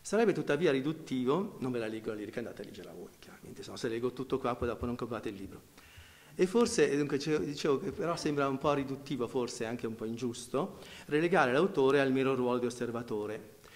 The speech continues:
D'altra parte, come si può fotografare la vita, viene detto in conclusione di quella poesia che, che citavo adesso. In realtà egli, l'autore, è anche attore, parte viva, attiva di ciò che racconta, coscienza pensante,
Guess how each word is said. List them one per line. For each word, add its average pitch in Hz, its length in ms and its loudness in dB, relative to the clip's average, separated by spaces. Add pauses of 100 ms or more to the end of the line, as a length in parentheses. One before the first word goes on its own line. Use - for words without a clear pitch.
(120)
D'altra 156 320 4
parte, 175 800 4 (420)
come 269 360 4
si 190 160 2
può 151 260 4
fotografare 123 640 -2
la 120 100 0
vita, 120 320 -2
viene 113 180 -2
detto 117 260 0
in 120 100 2
conclusione 117 580 -4
di 110 80 -6
quella 107 200 -8
poesia 107 440 -6
che, - 360 -14 (260)
che - 120 -14
citavo 107 380 -8
adesso. - 420 -12 (1600)
In 196 100 4
realtà 220 340 6
egli, 180 460 6
l'autore, 147 540 6
è - 20 6
anche 131 220 0
attore, 123 560 4
parte 135 360 2
viva, 160 300 2
attiva 147 380 0
di 120 60 2
ciò 120 120 -2
che 127 120 -2
racconta, 110 640 -4
coscienza 135 520 -2
pensante, 120 1000 -4